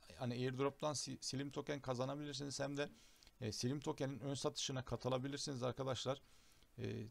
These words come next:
daha öncelerde hani bu tip, e, projeler çok geldi. E, hani kimisine katıldık, kimisine katılamadık. E, katılmak isteyip katılamadıklarımız oldu.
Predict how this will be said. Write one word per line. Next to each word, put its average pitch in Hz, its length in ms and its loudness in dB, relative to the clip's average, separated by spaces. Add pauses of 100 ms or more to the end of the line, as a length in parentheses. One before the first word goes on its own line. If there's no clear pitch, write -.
(340)
daha 123 240 6
öncelerde 139 500 4
hani 139 260 2 (400)
bu 143 140 0
tip, 143 200 -2 (640)
e, 110 100 -2
projeler 139 640 4
çok 147 260 0
geldi. 117 300 4
E, 113 440 -2
hani 123 320 -2 (520)
kimisine 147 440 2
katıldık, - 680 0
kimisine 143 420 0
katılamadık. 135 720 0 (600)
E, - 120 -4
katılmak 147 500 2
isteyip 135 340 0
katılamadıklarımız 147 880 4
oldu. 127 340 2